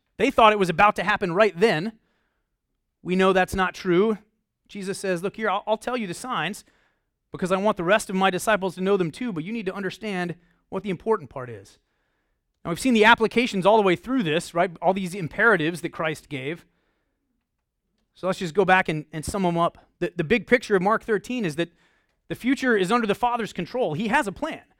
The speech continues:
We're not marching through just, uh, you know, a redundant Groundhog Day. We're marching towards a definite end. It's under the Father's control, and it's the Son's job to execute it.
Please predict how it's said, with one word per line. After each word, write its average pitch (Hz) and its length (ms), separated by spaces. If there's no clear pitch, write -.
We're 190 120
not 240 180
marching 214 640
through 233 360
just, 190 280
uh, 180 280
you 185 100
know, 202 100
a 185 60
redundant 196 600
Groundhog 175 500
Day. 120 320
We're 190 80
marching 226 420
towards 208 640
a 180 80
definite 202 540
end. 175 400
It's - 160
under 214 120
the 180 80
Father's 226 360
control, 185 460
and 160 80
it's 170 120
the 165 80
Son's 208 280
job 170 280
to 139 80
execute 131 360
it. - 80